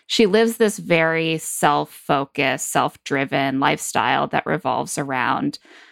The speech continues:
like, what she enjoys. But she also, like, really wants to have a child.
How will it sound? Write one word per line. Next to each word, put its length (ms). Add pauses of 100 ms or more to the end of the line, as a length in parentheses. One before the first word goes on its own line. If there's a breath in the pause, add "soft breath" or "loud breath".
(340 loud breath)
like, 420
what 240
she 160
enjoys. 680
But 200
she 160
also, 720
like, 240
really 300
wants 360
to 80
have 520 (440 soft breath)
a 140
child. 760